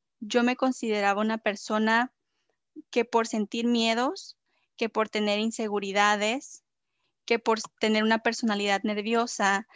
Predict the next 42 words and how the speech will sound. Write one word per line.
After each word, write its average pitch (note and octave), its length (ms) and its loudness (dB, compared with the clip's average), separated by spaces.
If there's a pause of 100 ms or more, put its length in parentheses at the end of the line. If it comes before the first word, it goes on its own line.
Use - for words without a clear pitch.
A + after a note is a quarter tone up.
(360)
que A3 100 -4
tal G#3 160 2
vez G#3 140 0
por A3+ 120 0
no A3+ 140 2
siempre A3+ 320 -2
ser G#3+ 180 -2
la G#3+ 80 0
más G#3+ 240 0
entrona, G#3+ 540 0
yo G#3 100 -2
era G3+ 140 2
una G3+ 140 0
persona G3+ 440 -2
vulnerable, G3 680 -2 (360)
que G#3+ 160 0
yo G3+ 100 2
era G#3 140 4
una G3+ 160 2
persona G3 520 -2
débil. F#3 460 -4 (920)
Y C4 100 4
así C4 220 2
viví C4+ 220 0
la D4+ 100 4
mayor B3 260 2
parte G#3+ 240 -2
de G#3+ 40 -2
mi G#3 140 -2
vida G3 180 -2
hasta G3+ 220 -4
ahora, G3 380 -4 (580)
considerándome A#3 800 2
una A#3+ 140 2
persona G#3+ 720 0
frágil, A#3 580 0
sensible G#3 760 -4
y G#3+ 100 -4
vulnerable, G#3 800 0 (380)
por A3+ 160 0
lo G#3+ 140 0
tanto, G#3+ 640 0